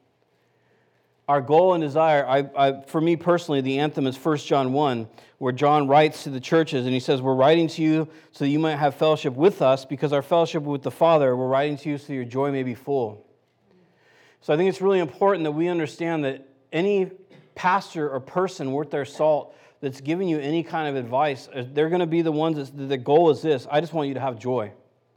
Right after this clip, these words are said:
Now, as a, as a person of faith, I'm sure that you can, I hope anyway, that you can agree with the fact that God's will is what ultimately will bring us joy.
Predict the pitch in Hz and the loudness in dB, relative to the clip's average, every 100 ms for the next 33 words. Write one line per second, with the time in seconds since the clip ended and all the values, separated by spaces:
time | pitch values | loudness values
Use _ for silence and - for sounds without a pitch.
0 | _ _ _ _ _ _ _ - 139 151 | _ _ _ _ _ _ _ -4 0 2
1 | 156 180 170 151 - 156 156 139 185 185 | 4 4 2 -2 -2 -2 -2 -2 -2 -2
2 | 180 147 120 175 180 - - 147 147 185 | -2 -6 0 2 2 -2 -8 -4 -2 0
3 | 170 156 143 147 170 160 143 143 131 175 | 0 0 -2 -2 -2 -2 -2 -2 2 2
4 | 202 151 139 139 135 143 165 151 139 147 | 2 2 0 2 0 0 -2 -2 -2 2
5 | 180 170 143 175 160 - 135 151 151 131 | 2 0 -2 2 2 0 -2 0 0 0
6 | 165 165 131 147 147 156 160 147 131 147 | 4 6 4 0 -2 -2 -2 -4 -4 -4
7 | 160 131 - 120 107 | -4 -6 -6 -8 -8